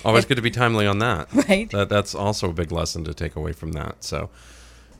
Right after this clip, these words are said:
Speaker 1: it can happen to anybody, so it's probably a good idea that you get trained in case it does happen to you. Carrie can do that training for you. Find her online at lighthousehealthandsafety dot com or in person at six twenty-six Park Avenue in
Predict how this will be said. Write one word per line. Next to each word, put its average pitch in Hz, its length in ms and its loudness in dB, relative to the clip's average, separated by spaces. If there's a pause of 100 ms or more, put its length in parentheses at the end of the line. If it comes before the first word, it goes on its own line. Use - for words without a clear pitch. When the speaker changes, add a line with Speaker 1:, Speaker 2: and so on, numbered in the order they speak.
Speaker 1:
it 127 100 4
can 123 100 4
happen 156 280 6
to 127 40 6
anybody, 104 500 6
so 104 380 4
it's 101 160 0
probably 123 380 4
a 110 40 6
good 113 160 2
idea 117 300 2
that 113 120 0
you 117 140 0
get 113 160 2
trained 117 380 2
in 95 100 2
case 107 240 2
it 104 60 -4
does 107 220 2
happen 110 320 0
to 98 120 -2
you. 98 380 4 (640)
Carrie 120 280 2
can 101 140 -2
do 104 120 2
that 95 160 2
training 92 340 0
for 82 220 -2
you. 82 180 0 (420)
Find 131 600 0
her 107 260 4
online 104 420 4
at - 60 0
lighthousehealthandsafety 98 1000 0
dot 92 200 0
com 117 440 -2
or 92 220 -2
in 95 140 -2
person 104 320 -6
at - 60 -10
six - 180 -6
twenty-six 92 320 -6
Park 90 260 -4
Avenue 87 400 -4
in 95 200 -4